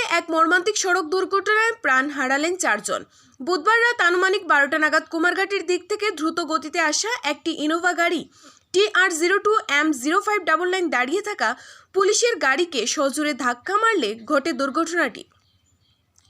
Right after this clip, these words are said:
মৃতদের মধ্যে রয়েছেন ভগবাননগর এলাকার সাজ্জাদ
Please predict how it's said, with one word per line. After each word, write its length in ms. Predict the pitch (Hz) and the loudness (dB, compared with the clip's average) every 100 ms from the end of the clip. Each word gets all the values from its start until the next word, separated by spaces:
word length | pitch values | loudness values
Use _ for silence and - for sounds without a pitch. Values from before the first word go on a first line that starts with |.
| _ _ _ - - - | _ _ _ -20 -12 0
মৃতদের 440 | 339 403 415 480 | 0 2 2 2
মধ্যে 240 | 453 440 453 | 2 2 4
রয়েছেন 580 | 403 359 415 381 294 330 | 4 4 2 2 2 0
ভগবাননগর 760 | 320 302 339 359 339 339 349 - | 0 0 0 0 2 0 0 0
এলাকার 400 | 285 320 359 240 262 | 0 0 2 -2 -2
সাজ্জাদ 380 | - 277 - 320 | -2 -4 -2 -2